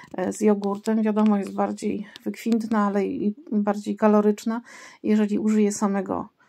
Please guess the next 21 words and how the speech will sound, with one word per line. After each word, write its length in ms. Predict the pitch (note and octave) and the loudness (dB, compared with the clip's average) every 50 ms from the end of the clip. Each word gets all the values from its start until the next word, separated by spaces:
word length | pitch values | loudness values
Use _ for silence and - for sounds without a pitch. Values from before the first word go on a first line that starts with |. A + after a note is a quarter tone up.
| _ _ _ - | _ _ _ -8
e, 240 | - G3+ G3 G3 G3 | -6 -4 -4 -2 -2
majonezu, 840 | G3+ G3+ G3+ G3+ G3 G3 G3 F#3+ G3 F#3 F3+ F#3 G#3 G#3 - G#3 - - _ _ - B3 | -2 0 0 0 0 0 0 0 -2 -2 -2 -4 -4 -6 -8 -8 -10 -14 _ _ -14 -8
e, 400 | - G#3+ G#3 G#3 G3+ G3 G3 G3+ G#3+ - _ _ _ _ _ _ _ _ | -4 -2 -2 -2 -2 -4 -6 -8 -10 -12 _ _ _ _ _ _ _ _
winiary. 520 | G#3+ G#3+ G#3 G#3 G#3 G3 F#3+ F#3+ G#3+ A3+ B3 - _ _ _ - - - - - - _ | 0 4 4 6 6 4 2 0 -2 -4 -4 -6 _ _ _ -20 -20 -20 -20 -20 -20 _
E, 380 | - - G3 G3 G3+ G3+ G3+ G3+ | -10 -8 -6 -6 -4 -4 -4 -2
natomiast 560 | G#3 G#3 G#3+ G#3+ G#3+ G#3+ G#3+ G#3+ G#3+ - - | 0 0 0 0 0 0 0 0 0 0 -2
jeżeli 380 | G#3+ G#3 G#3 G#3 G#3+ G#3+ G#3+ G#3+ - - - - _ | -2 -2 -2 -2 -2 -2 -2 -4 -6 -12 -20 -8 _
pomieszam 480 | G#3 G3+ G#3 G3+ G#3 - G#3 G3 G3 | 0 0 2 0 0 0 -2 -2 -2
go, 300 | F#3+ G#3 - G3 G3 - _ _ _ - - - - _ _ | -2 0 0 -2 -2 -4 _ _ _ -20 -20 -20 -20 _ _
e, 300 | - G3 G3 G3 G3 - | -8 -6 -4 -4 -6 -4
odpowiednio 680 | - G#3 G#3 - - G#3+ G3+ G#3 G3 G3+ G#3 G3 F#3+ G3 | -4 -4 -4 -4 -4 -2 0 0 0 0 -2 -4 -4 -4
z 340 | F#3+ - - - - - - - G3+ G3+ G3 - - _ _ _ | -6 -8 -10 -8 -8 -8 -6 -4 -4 -4 -6 -8 -12 _ _ _
jogurtem 640 | A#3 G#3 G3+ G3 G3+ G#3+ A3 G#3+ - G3+ G3 G3 F#3 | -6 -4 -4 -2 -2 -2 -2 -2 -4 -4 -4 -4 -2
greckim, 540 | - G#3 G#3 G#3 G#3 - - - A#3 B3 B3 - - - - _ | 0 2 2 2 0 -4 -6 -4 -4 -4 -4 -6 -12 -20 -14 _
dodając 480 | - G#3 G3+ A3 G#3+ G3 F#3+ F#3 - A3 | -4 0 2 2 2 2 2 -2 -2 0
mniejszą 380 | G#3 G3+ G3 G3 - - G3 | 0 2 0 0 -2 -4 -4
ilość 280 | G3+ G3+ F#3 F#3 - - | -4 -4 -4 -6 -6 -4
majonezu, 560 | G3+ F#3+ F#3+ F#3+ G3 G3+ G#3+ A3+ A3 A3 G#3 | -4 -4 -2 -2 0 0 0 0 0 -2 -2
jest 220 | G3+ G3+ G3+ G3 G3+ | -2 -2 -2 -2 -2
delikatniejsza 880 | G#3 G3 G3+ - - F#3 - G#3 G3 F#3 F#3 F#3 F#3 - - G3 F3 | -2 -2 -2 -4 -6 -6 -4 -4 -4 -4 -4 -6 -6 -8 -8 -10 -8
i 240 | - G3+ F#3 F3+ - | -8 -8 -8 -10 -10